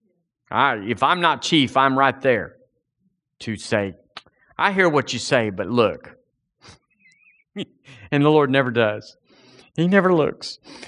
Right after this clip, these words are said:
And Samuel said, "Hath the Lord as great delight in burnt offerings and sacrifices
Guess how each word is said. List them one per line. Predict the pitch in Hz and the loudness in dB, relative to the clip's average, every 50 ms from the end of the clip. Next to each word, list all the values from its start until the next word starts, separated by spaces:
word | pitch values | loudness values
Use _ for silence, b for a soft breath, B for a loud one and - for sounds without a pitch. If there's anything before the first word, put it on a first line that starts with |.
| B B B B | B B B B
And | 156 165 160 | 0 0 0
Samuel | - - 240 254 262 254 254 208 | 2 0 2 2 4 4 2 2
said, | 156 - 220 214 175 | 0 0 -2 0 0
"Hath | 151 139 160 190 214 208 214 - | 0 -2 0 0 -2 -2 -4 -2
the | 180 165 | 0 0
Lord | 151 165 175 180 180 185 202 220 190 - | 2 2 2 4 4 4 2 2 0 0
as | 143 151 143 123 120 | 2 2 2 2 -2
great | 120 120 139 151 165 185 202 160 139 139 | -6 -2 2 2 4 4 2 0 -2 -4
delight | 131 147 143 139 139 139 147 151 170 180 147 | 0 0 2 4 4 4 4 4 2 0 -2
in | 110 135 127 127 127 120 | -4 -2 -2 -2 0 2
burnt | 131 139 147 147 - - | 2 2 2 2 0 -2
offerings | 123 131 131 131 131 - 147 156 160 196 214 220 196 - - - _ _ _ | 2 2 2 2 0 -2 -4 -4 -4 -4 -6 -10 -12 -16 -18 -20 _ _ _
and | - - 135 143 175 208 208 | -8 -4 0 0 0 0 -2
sacrifices | - - 226 214 214 214 - 196 156 - - 127 120 120 117 - - 127 139 147 - - | -4 -2 0 0 0 0 0 -2 -2 0 -2 -2 -2 -2 -4 -6 -8 -8 -8 -8 -12 -16